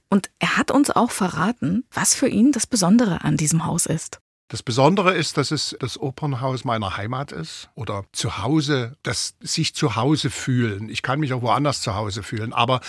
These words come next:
Speaker 2: für mich war Dresden und wird es wahrscheinlich auch bleiben bis an mein Lebensende, ist für mich ganz persönlich als Olaf Bär die zentrale Stadt meines Lebens.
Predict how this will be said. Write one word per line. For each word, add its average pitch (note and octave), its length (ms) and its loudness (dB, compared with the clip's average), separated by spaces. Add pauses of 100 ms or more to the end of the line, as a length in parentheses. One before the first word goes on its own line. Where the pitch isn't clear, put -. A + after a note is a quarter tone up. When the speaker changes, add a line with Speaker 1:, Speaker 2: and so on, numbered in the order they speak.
(200)
Speaker 2:
für B2+ 160 0
mich D3+ 280 4
war C3 160 2
Dresden C#3 680 0
und A2+ 180 -4
wird C3+ 160 -2
es C#3+ 140 -4
wahrscheinlich B2 480 -2
auch - 80 -8
bleiben A#2+ 480 0
bis B2 160 -4
an B2 100 -2
mein A#2+ 140 -2
Lebensende, A#2 720 -2
ist - 240 -8
für - 240 -8
mich C3+ 400 -2
ganz C#3 260 2
persönlich C#3 640 -2
als A#2 180 -4
Olaf B2+ 400 -2
Bär A2 380 -2 (100)
die A2+ 120 -6
zentrale A#2 500 -2
Stadt B2 300 -4
meines A#2 280 -2
Lebens. G2 540 -6